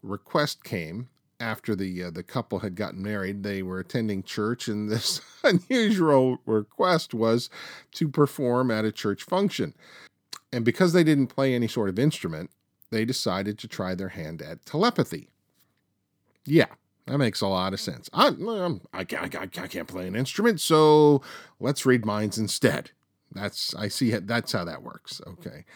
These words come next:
And, uh, <laughs> I'm gonna guess that at some point Julius may have had an interest in the subject or maybe picked up, uh, a pamphlet that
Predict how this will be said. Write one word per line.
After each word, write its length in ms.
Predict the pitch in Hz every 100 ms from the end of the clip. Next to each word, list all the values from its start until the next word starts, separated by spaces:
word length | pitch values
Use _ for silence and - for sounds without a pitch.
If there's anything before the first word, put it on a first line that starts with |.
| - - - - -
And, 500 | 117 117 117 113 113
uh, 140 | 107 117 117 -
<laughs> 120 | 170 -
I'm 140 | 190 165
gonna 200 | 165 131
guess 380 | 117 120 110
that 140 | 117 104
at 100 | 101
some 200 | 117 110
point 280 | 113 101 98
Julius 540 | 107 104 101 98 - - - - -
may 120 | 131
have 120 | 139
had 180 | 123 120
an 140 | 113 113
interest 360 | 113 117 -
in 100 | 113
the 60 | 107
subject 640 | - 110 110 113 113 - -
or 440 | 104 101 101 98
maybe 260 | 101 104 104
picked 300 | - 107 -
up, 200 | 98 92 _
uh, 400 | 98 95 95 95 -
a 120 | 101
pamphlet 640 | - 110 107 - 107 -
that 220 | 101 95